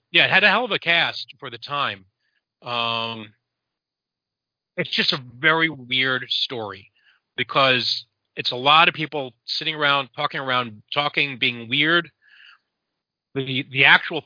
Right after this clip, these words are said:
threat of the film doesn't surface until about fifty minutes in, and this is a movie that is, again, only about seventy minutes long. Um,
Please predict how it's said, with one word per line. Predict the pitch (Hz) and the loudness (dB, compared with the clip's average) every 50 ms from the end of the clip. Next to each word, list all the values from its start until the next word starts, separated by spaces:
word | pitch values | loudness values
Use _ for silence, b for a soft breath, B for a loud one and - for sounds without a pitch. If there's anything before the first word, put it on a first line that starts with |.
| _ - | _ -12
threat | 135 135 160 175 - | -2 0 0 0 0
of | - 156 | -2 -10
the | 143 147 | -12 -12
film | - - 170 156 160 160 | -10 -6 -6 -6 -6 -4
doesn't | 135 143 147 139 143 131 | -2 -4 -4 -4 -4 -10
surface | - - - 147 139 - 175 151 - | -10 -6 -4 -6 -6 -6 -8 -10 -10
until | 143 131 - 135 | -12 -12 -12 -6
about | 123 117 - - - | -6 -6 -6 -6 -4
fifty | - 156 - - 156 | -4 -4 -2 -2 -6
minutes | 135 139 135 131 - - - | -4 -2 -4 -4 -4 -2 0
in, | 143 147 156 151 | 2 2 2 0
and | 127 113 | -2 -4
this | 127 123 - | -4 -4 -4
is | 127 127 | -4 -4
a | |
movie | 123 120 123 120 131 117 | -4 -4 -6 -4 -2 0
that | 120 117 113 | 0 0 0
is, | 107 107 | 0 0
again, | 110 120 123 123 123 | 2 2 2 2 2
only | 120 120 123 | 0 -2 -2
about | 117 117 110 - | -2 -2 -2 -2
seventy | - - 127 123 131 131 123 | 0 0 0 0 0 -2 0
minutes | 117 123 117 110 - | 0 -2 -4 -4 -4
long. | 110 110 120 139 175 165 _ _ _ _ _ _ _ _ _ _ _ _ _ _ _ _ _ _ _ _ _ _ _ _ _ _ _ | -2 0 0 -2 -2 -6 _ _ _ _ _ _ _ _ _ _ _ _ _ _ _ _ _ _ _ _ _ _ _ _ _ _ _
Um, | - 131 123 120 120 117 117 117 117 117 113 113 113 110 110 107 104 104 107 | -6 -2 2 4 4 4 6 6 6 4 4 4 2 0 -2 -6 -12 -12 -16